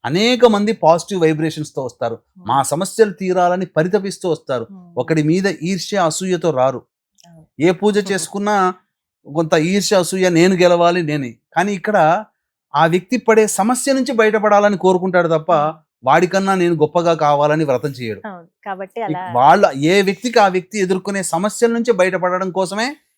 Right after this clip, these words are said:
Speaker 1: ఈ
Speaker 2: హ్మ్.
Speaker 1: సంకష్టహర చతుర్థి వ్రతం అనేటువంటిది
Speaker 2: హ్మ్.
Speaker 1: చేస్తుంటారు. కాబట్టి ఆ విధంగా
Speaker 2: హ్మ్.
Speaker 1: చేసుకుంటే చాలా
Speaker 2: చేసుకోవచ్చు.
Speaker 1: మంచిది.
Speaker 2: చివరిగా ఒక్క సందేహం గురుగారు. ఇప్పుడు ఈ వచ్చే ఈ చతుర్థితో ఇరవై ఒకటి పూర్తయిపోయినాయి అనుకోండి.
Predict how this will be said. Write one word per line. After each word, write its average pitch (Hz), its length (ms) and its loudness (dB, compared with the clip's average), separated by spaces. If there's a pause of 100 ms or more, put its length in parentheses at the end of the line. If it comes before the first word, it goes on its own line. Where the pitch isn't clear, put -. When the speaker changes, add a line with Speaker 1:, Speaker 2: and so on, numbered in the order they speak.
(120)
Speaker 1:
ఈ 165 40 0
Speaker 2:
హ్మ్. 160 40 0
Speaker 1:
సంకష్టహర 170 580 -4
చతుర్థి 156 440 -8
వ్రతం 135 320 -4
అనేటువంటిది 160 520 -2 (100)
Speaker 2:
హ్మ్. 160 400 -12
Speaker 1:
చేస్తుంటారు. 113 440 -6
కాబట్టి 208 400 -2
ఆ 151 100 0
విధంగా 147 580 -2
Speaker 2:
హ్మ్. 170 440 -20
Speaker 1:
చేసుకుంటే 175 340 -4
చాలా 123 280 -2
Speaker 2:
చేసుకోవచ్చు. - 20 -2
Speaker 1:
మంచిది. 101 400 -12 (180)
Speaker 2:
చివరిగా 254 280 -2
ఒక్క 220 340 -4
సందేహం 190 460 -12
గురుగారు. 165 360 -18 (440)
ఇప్పుడు 254 320 -6
ఈ 247 240 -6
వచ్చే 233 500 -2
ఈ 247 240 -4
చతుర్థితో 220 500 -6
ఇరవై 254 280 0
ఒకటి 254 200 -6
పూర్తయిపోయినాయి 254 640 -6
అనుకోండి. 156 540 -16